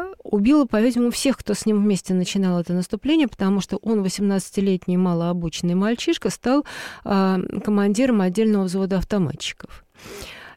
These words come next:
А, наступление продолжалось, и, а, ну, собственно, все было достаточно стремительно. Насколько я по отрывочным ас-, его рассказам помню, были и зачистки, потому что они брали какие-то деревни. То, что мы знаем по рассказам, а,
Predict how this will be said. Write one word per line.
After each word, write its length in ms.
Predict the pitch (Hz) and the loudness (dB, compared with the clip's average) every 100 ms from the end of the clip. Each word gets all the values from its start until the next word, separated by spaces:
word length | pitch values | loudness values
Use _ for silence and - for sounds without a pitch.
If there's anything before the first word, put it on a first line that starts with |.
| _ | _
А, 280 | - 185 185 | -2 0 0
наступление 480 | 202 214 208 262 262 | 0 -2 0 2 2
продолжалось, 1040 | 240 240 247 254 262 339 339 208 - - - _ | 0 0 2 2 4 4 4 2 -2 -10 -12 _
и, 400 | 220 240 254 247 - | -2 2 2 2 0
а, 280 | 208 214 220 196 _ - _ | 0 2 2 -2 _ -20 _
ну, 200 | 220 240 | 0 2
собственно, 320 | 262 240 254 | 2 0 -2
все 200 | 240 262 | 0 0
было 200 | 226 240 | 2 2
достаточно 420 | 233 233 240 - | 2 0 -2 -2
стремительно. 500 | 233 240 262 302 233 | -4 0 0 2 0
Насколько 400 | 208 202 226 - | 0 0 -4 -2
я 160 | 226 214 | -2 -2
по 320 | - 220 214 | 0 0 0
отрывочным 600 | - 208 226 214 - 214 | -2 -2 0 -2 -2 -2
ас-, 200 | 202 202 - | -2 -4 -4
его 280 | 202 214 | -4 0
рассказам 500 | 214 214 220 202 202 | -2 -2 -2 -2 -2
помню, 320 | 196 208 190 185 | -2 -2 0 0
были 260 | 190 196 | 0 0
и 100 | 190 | 2
зачистки, 560 | 185 196 - 285 - 233 | 0 -2 0 -4 -4 -6
потому 400 | 208 190 185 190 | -6 -4 -2 -2
что 180 | - 180 | -4 -4
они 220 | 180 175 | -2 -2
брали 300 | 175 170 165 | -2 -4 -4
какие-то 380 | 190 180 202 185 | -6 -6 -4 -2
деревни. 520 | 170 196 262 262 226 - - - | 0 2 2 2 0 -4 -16 -4
То, 140 | - 254 | 2 4
что 160 | - | 4
мы 240 | 220 220 208 - - | 4 4 2 -4 -4
знаем 500 | 185 226 214 196 190 | 2 4 6 4 2
по 120 | 185 | 2
рассказам, 680 | 185 - 202 185 180 180 - | 0 0 0 2 2 0 0
а, 280 | 180 175 | 0 0